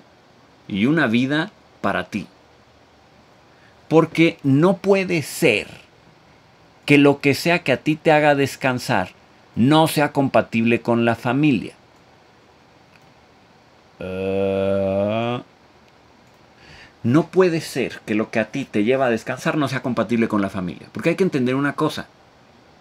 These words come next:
Una familia somos un sistema de individuos viviendo juntos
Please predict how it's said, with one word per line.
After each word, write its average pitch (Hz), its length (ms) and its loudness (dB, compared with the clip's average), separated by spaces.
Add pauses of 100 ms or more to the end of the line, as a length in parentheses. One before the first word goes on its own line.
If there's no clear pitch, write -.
(880)
Una 160 200 2
familia 151 560 2
somos 120 400 -2
un 127 120 -4
sistema 127 520 -6
de 95 80 -2
individuos 92 800 -2 (1080)
viviendo 139 480 2
juntos 165 580 0